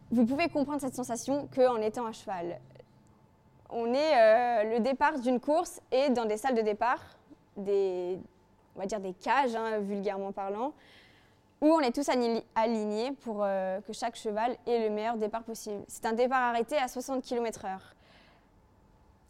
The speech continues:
Des fois, on se tamponne, euh, on manque de tomber. Alors oui, sur le coup, on va faire... Euh, « Oh ! » mais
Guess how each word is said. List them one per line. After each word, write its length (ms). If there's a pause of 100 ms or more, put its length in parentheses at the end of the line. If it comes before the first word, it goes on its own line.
(140)
Des 180
fois, 440 (100)
on 100
se 80
tamponne, 640 (160)
euh, 1200
on 100
manque 220
de 60
tomber. 580 (640)
Alors 220
oui, 120
sur 140
le 60
coup, 140
on 160
va 120
faire... 280
Euh, « 160
Oh ! » 200 (380)
mais 480